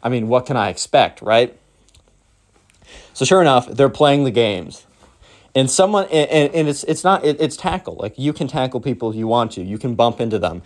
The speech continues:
This is, like, legit fo-, football. This isn't like, "Oh, you can't tackle anyone," or something like this.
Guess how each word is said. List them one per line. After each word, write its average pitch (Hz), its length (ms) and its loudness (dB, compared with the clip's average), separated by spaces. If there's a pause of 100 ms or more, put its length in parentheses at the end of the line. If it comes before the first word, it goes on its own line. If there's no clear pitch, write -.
(220)
This 113 160 -8
is, 117 100 -6
like, 117 180 4
legit 113 440 -2
fo-, 101 240 0
football. 98 420 -2
This 101 160 -10
isn't 107 200 -8
like, 98 200 -4
"Oh, 104 60 0
you 104 120 -4
can't 98 220 -8
tackle 104 380 -2
anyone," 90 280 -8
or 85 60 -12
something 87 320 -10
like 87 220 -8
this. - 300 -8